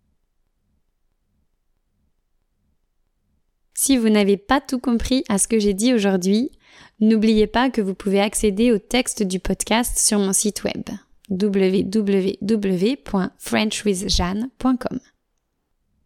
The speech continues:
Avant de clôturer cet épisode, je vous rappelle que le défi trois est en ligne. Venez apprendre à parler comme les Français et les Françaises. C'est un cours complet avec dix vidéos que j'ai enregistrées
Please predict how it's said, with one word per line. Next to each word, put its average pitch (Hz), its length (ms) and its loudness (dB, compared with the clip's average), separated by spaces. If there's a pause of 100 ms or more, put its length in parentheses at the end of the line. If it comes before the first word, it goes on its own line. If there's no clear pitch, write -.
(320)
Avant 233 240 2
de 233 100 2
clôturer 233 520 0
cet 208 200 -4
épisode, 220 680 -2 (160)
je 202 140 0
vous 214 160 0
rappelle 226 420 0
que 220 120 -2
le 190 140 2
défi 202 380 -2
trois 254 480 -4 (220)
est 226 200 -2
en 214 60 2
ligne. 185 400 0 (800)
Venez 262 440 4
apprendre 220 540 0
à 190 100 -2
parler 208 320 2
comme 240 240 0
les 202 120 2
Français 226 460 0
et 190 60 2
les 202 120 0
Françaises. - 600 -4 (1080)
C'est 233 200 0
un 226 120 0
cours 285 240 -2
complet 226 500 2 (160)
avec 196 380 0
dix 233 280 0
vidéos 202 440 2
que 226 120 -4
j'ai 196 220 0
enregistrées 214 840 0